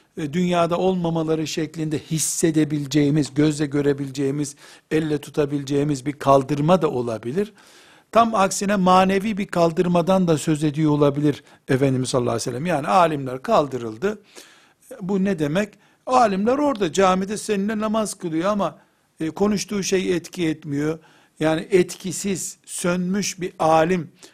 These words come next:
kaldırmasından da söz etmiş olabilir. O veya bu, sonuç değişmiyor. Sonuç ümmeti Muhammed'in ilimle,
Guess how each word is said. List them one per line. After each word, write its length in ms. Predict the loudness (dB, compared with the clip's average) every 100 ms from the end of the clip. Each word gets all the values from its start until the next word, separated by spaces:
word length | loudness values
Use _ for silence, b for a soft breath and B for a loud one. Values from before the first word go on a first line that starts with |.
| B
kaldırmasından 1000 | 0 2 2 -2 -2 -2 -4 -4 -2 0
da 220 | 0 -2 b b
söz 300 | -6 -4 -2
etmiş 340 | -4 -6 -6
olabilir. 520 | -2 0 0 -2 -8 -10 b b 2
O 160 | 4
veya 380 | 6 6 6 4
bu, 120 | 0
sonuç 420 | 0 2 2 0
değişmiyor. 520 | -4 -4 -4 -6 -8 -10 b b b
Sonuç 500 | -6 0 0 0 -4 -16 _ -2
ümmeti 420 | 0 2 2 0
Muhammed'in 680 | 0 2 2 0 0 -2 -6 b b b b _
ilimle, 720 | -4 2 4 4 2 2 0